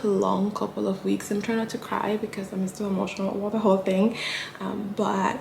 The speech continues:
I was very ill and I was on my period, and then I've been going through some things and that I just,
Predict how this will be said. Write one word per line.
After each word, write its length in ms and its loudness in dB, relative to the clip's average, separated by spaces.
I 140 -2
was 220 2
very 340 4
ill 380 0
and 720 2
I 60 -10
was 140 -8
on 60 -8
my 100 -4
period, 720 8
and 160 0
then 360 -2
I've 180 -6
been 160 0
going 340 -2
through 460 2
some 300 0
things 800 0
and 280 0
that 580 0
I 420 2
just, 600 4